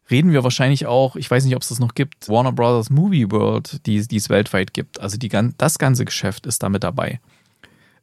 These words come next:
The Conjuring, ja, diese Filmreihe, die natürlich nicht so populär ist wie Harry Potter vielleicht, ja, aber die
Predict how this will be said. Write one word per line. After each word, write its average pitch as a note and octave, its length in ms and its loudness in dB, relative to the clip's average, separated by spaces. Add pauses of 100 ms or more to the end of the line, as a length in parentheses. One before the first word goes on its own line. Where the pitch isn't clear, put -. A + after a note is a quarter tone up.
(160)
The B2 60 2
Conjuring, A#2+ 800 0 (920)
ja, A2 160 0
diese A#2 260 -6
Filmreihe, G#2 640 -2 (360)
die A#2+ 380 4
natürlich A2 640 0
nicht A2+ 220 0
so G#2 640 0 (540)
populär A2+ 560 2
ist - 260 -6
wie G2+ 200 -2
Harry G2+ 200 0
Potter D#3 320 0
vielleicht, F#2+ 420 -2
ja, A2 200 -2 (480)
aber G2 440 0 (380)
die G#2 360 0